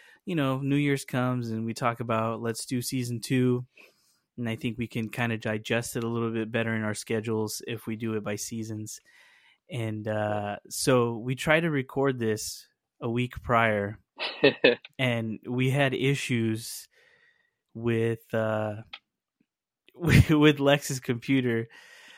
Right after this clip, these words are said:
Speaker 1: He
Speaker 2: Yep.
Speaker 1: needed the newest, uh, Google Chrome update,
Speaker 2: <laughs>
Speaker 1: but he can't update Google Chrome until he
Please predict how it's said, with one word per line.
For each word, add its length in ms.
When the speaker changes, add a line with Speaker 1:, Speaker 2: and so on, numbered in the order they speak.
Speaker 1:
He 120
Speaker 2:
Yep. 80
Speaker 1:
needed 280
the 80
newest, 480
uh, 400
Google 460
Chrome 760
update, 600
Speaker 2:
<laughs> 380
Speaker 1:
but 100
he 120
can't 360
update 420
Google 320
Chrome 640
until 300
he 180